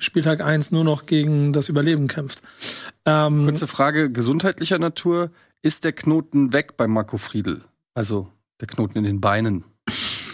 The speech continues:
Speaker 2: den er von Lindenmeiner
Speaker 1: Das sind, das sind die kritischen Fragen, die du
Speaker 2: Das sind die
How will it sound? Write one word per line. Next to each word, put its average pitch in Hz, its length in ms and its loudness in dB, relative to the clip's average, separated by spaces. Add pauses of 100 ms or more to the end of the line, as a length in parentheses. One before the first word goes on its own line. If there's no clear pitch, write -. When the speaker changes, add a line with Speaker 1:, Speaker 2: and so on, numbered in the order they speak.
(840)
Speaker 2:
den 113 80 0
er 107 60 0
von 113 160 0
Lindenmeiner 113 520 0
Speaker 1:
Das - 100 0
sind, 208 200 -2
das 208 100 0
sind 208 140 0
die 202 80 4
kritischen 196 380 0
Fragen, 190 340 2
die 170 80 4
du 165 60 4
Speaker 2:
Das 170 100 4
sind 170 80 2
die - 40 0